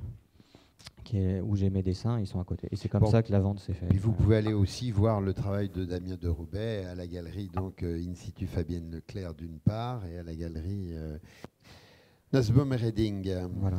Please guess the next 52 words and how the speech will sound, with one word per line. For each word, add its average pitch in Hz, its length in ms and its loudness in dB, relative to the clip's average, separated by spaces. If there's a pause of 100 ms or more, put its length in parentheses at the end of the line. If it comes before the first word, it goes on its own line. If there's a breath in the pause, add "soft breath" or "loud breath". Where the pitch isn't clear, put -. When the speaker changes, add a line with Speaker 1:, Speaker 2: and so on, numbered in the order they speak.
(120)
Speaker 2:
Voilà, 123 320 2
bah, 98 120 2
je 95 160 -2
crois 110 200 0
qu'on 98 440 -6
a 92 180 0
fait 95 160 0
un 87 120 -2
bon 92 160 -4
petit - 200 -10
parcours. 170 800 -2 (220)
Euh, 92 160 -6
l'heure 95 420 -4
est 85 80 -4
Speaker 1:
Bah, 113 120 2
je - 40 2
Speaker 2:
arrivée. 95 140 2
Speaker 1:
recommande 127 420 4
quand 117 100 4
même 120 140 2
encore 104 240 -2
des, 98 180 0
quelques 101 200 -2
Speaker 2:
Oui, 156 120 10
oui, 214 60 8
Speaker 1:
trucs 202 120 8
Speaker 2:
vas-y, 151 100 6
Speaker 1:
qui 120 80 2
sont 120 60 4
Speaker 2:
vas-y. 123 440 0 (140)
Speaker 1:
Faut - 140 0
aller 113 160 6
voir 107 280 6
Jérôme 113 260 2
Zander 107 440 2
chez - 160 -4
Eva 92 160 0
Aubert, 104 400 -4 (800 loud breath)
Katia 110 280 2
Bourdarel 101 460 2
également, 101 600 -2 (680 loud breath)
euh, 92 560 0
faut - 140 0
aller 101 100 4
voir 98 160 4
Yannick 117 400 0
Vey 110 320 4
chez, - 200 -10
à 95 60 -2
la 98 80 0
galerie 95 320 0
Albe, 123 280 -2